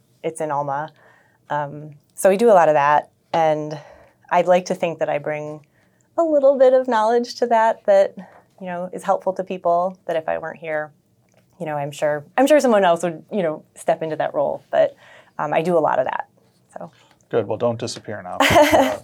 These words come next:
Speaker 2: it sounds like we really need you.
Speaker 1: <laughs> I, I have no pl-, I mean, I have no, no plans to disappear, but I also depend so heavily on all of my other tech services colleagues for help with
Speaker 2: Oh,
Speaker 1: this
Speaker 2: for
Speaker 1: stuff too,
Speaker 2: sure,
Speaker 1: because
Speaker 2: yeah.
Speaker 1: it's such an integrated system.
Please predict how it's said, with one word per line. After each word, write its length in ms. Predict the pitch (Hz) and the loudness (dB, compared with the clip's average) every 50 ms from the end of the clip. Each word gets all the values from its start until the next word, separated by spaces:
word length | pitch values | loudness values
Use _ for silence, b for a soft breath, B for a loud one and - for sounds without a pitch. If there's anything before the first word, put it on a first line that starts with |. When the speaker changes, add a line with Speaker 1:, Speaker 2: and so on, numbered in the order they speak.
| - - | -12 -12
Speaker 2:
it 80 | 120 | -4
sounds 260 | - 156 147 143 139 139 | 2 2 2 4 4 2
like 120 | 139 127 | 0 0
we 120 | 127 117 | -2 -4
really 260 | 113 117 117 113 113 107 | -2 -2 -2 -2 -2 -4
need 180 | 110 117 - | -4 -4 -4
you. 280 | - - - - - - | -4 -4 -6 -8 -10 -4
Speaker 1:
<laughs> 80 | - | 0
I, 300 | - 233 277 294 - 269 - | 2 2 2 2 2 2 4
I 80 | - 285 | 6 6
have 180 | 330 359 320 | 8 8 8
no 180 | 311 311 320 302 | 8 8 6 6
pl-, 160 | 320 - - - | 4 2 2 4
I 100 | - 233 | 6 6
mean, 320 | 240 247 240 233 226 220 - | 6 6 6 4 4 2 2
I 120 | - 220 | 4 4
have 160 | 233 226 208 | 4 4 4
no, 360 | 220 220 226 233 233 240 233 - B B B B B B B | 4 4 4 4 2 0 -2 -6 B B B B B B B
no 80 | 208 | -4
plans 300 | 208 - 240 240 254 247 | 0 2 2 2 2 2
to 60 | 247 202 | -2 -4
disappear, 440 | 214 214 - 196 185 208 196 180 | -6 -4 -4 -4 -2 0 0 2
but 140 | 170 175 165 | 4 4 4
I 100 | 170 170 | 4 4
also 400 | - - 165 175 185 - 190 185 | 4 4 2 2 2 2 0 0
depend 460 | 180 175 165 - - 175 170 170 165 | 0 -4 -8 -6 -6 -6 -6 -6 -8
so 320 | - - - - 170 165 165 | -14 -12 -8 -6 -6 -6 -6
heavily 360 | 160 160 156 160 165 170 175 | -8 -8 -8 -6 -6 -8 -8
on 140 | 165 160 160 | -8 -10 -10
all 220 | - - 156 156 | -10 -8 -6 -6
of 100 | 156 156 | -6 -8
my 140 | 165 160 165 | -10 -8 -8
other 200 | - 156 160 160 | -6 -6 -6 -8
tech 220 | 160 - - - | -6 -8 -10 -10
services 480 | - - 175 165 170 175 - 220 220 214 | -8 -10 -10 -8 -10 -12 -14 -14 -16 -12
colleagues 640 | - - 226 226 226 233 233 226 220 - - - | -6 -6 -4 -4 -4 -6 -8 -10 -12 -14 -18 -10
for 120 | - - 208 | -6 -4 -2
help 260 | 202 214 214 214 - | 0 0 -2 -2 -4
with 100 | 226 226 | -6 -2
Speaker 2:
Oh, 40 | 240 | -2
Speaker 1:
this 120 | 226 - | -2 -2
Speaker 2:
for 80 | - 220 | -2 -2
Speaker 1:
stuff 160 | 226 226 - | -2 -2 -4
too, 60 | - 208 | -6 -6
Speaker 2:
sure, 260 | 104 185 190 202 208 | -4 -4 -4 -4 -4
Speaker 1:
because 260 | 208 220 208 196 180 | -4 -4 -4 -2 -2
Speaker 2:
yeah. 120 | - - | -2 -4
Speaker 1:
it's 140 | 190 - - | -6 -8 -8
such 240 | - 185 175 175 - | -6 -6 -6 -6 -8
an 60 | 190 - | -10 -8
integrated 640 | - 185 185 190 185 190 196 190 190 190 185 - | -8 -8 -8 -8 -8 -6 -6 -4 -6 -6 -8 -8
system. 600 | - - - - - 208 214 226 233 240 240 240 | -10 -12 -8 -4 -2 -2 -2 -2 -2 -6 -8 -10